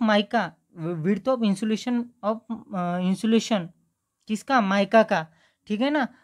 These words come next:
और ये वेलोसिटी वी, ये, ये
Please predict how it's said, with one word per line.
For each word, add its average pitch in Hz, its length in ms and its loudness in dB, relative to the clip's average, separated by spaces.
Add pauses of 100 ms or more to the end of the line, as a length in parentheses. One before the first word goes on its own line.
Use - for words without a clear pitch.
(140)
और 185 180 0
ये 226 240 2 (260)
वेलोसिटी 196 720 0 (220)
वी, 160 380 0 (400)
ये, 220 340 8
ये 196 340 0